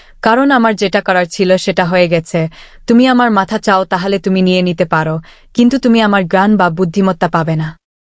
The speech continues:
সিপাহীগুলো ভাবে যে এই মানুষটি সত্যিই অমর মনে হয়। সিপাহীগুলো ঋষিকে অনুরোধ করে তাদের সঙ্গে যাবার জন্য। ঋষিটি মানা করে দেয় এবং বলে,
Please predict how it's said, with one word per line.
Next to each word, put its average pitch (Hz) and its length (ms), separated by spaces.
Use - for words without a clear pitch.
সিপাহীগুলো 262 680
ভাবে 170 400
যে 185 360
এই 247 180
মানুষটি 220 460
সত্যিই 226 480
অমর 190 320
মনে 175 240
হয়। 165 240
সিপাহীগুলো 247 760
ঋষিকে 196 500
অনুরোধ 220 460
করে 185 300
তাদের 180 280
সঙ্গে 180 380
যাবার 170 340
জন্য। 160 340
ঋষিটি 254 400
মানা 214 280
করে 185 240
দেয় 165 320
এবং 190 300
বলে, 175 340